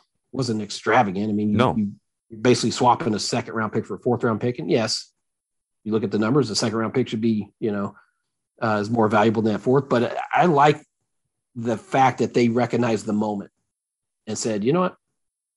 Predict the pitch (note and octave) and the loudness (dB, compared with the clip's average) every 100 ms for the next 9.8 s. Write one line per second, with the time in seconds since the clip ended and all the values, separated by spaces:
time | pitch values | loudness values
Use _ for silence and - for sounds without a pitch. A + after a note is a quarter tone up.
0 | - D3 D3 C3+ G#2+ - C3 - C3 A#2+ | -4 0 2 2 -2 -6 -6 -2 -2 -2
1 | - - B2+ A2+ C3+ B2 - B2 A2+ - | -6 -2 0 2 2 2 0 0 0 -2
2 | A2+ A2+ G#2+ G#2+ G2+ G#2 G2+ _ _ _ | -2 -2 -4 -4 -6 -8 -10 _ _ _
3 | A2 G#2 G2+ G#2 G#2+ - F#2+ G2 C3+ A#2+ | 2 4 4 2 0 2 2 2 0 -4
4 | _ D3 A2 C#3+ E3+ C3+ A#2 G2+ F#2+ G2 | _ -2 0 2 4 2 2 0 2 4
5 | F#2+ G2 F2 F2 E2 A2 G2 G2 - A#2 | 4 4 2 -2 0 0 2 0 0 -2
6 | G#2+ G2 G#2+ G#2 G#2+ G2+ E2+ F#2+ G2+ - | -2 0 2 0 0 0 0 0 -2 -4
7 | - F#2+ F#2+ F#2 - - _ _ _ _ | -2 2 2 2 -4 -20 _ _ _ _
8 | - F#2+ G2 - - G2 G2+ F#2 E2 E2+ | -4 0 0 -2 -6 -2 0 0 0 2
9 | G2 G#2+ G2+ F#2+ - F#2 F2 F2 | 2 2 0 -2 0 0 0 -2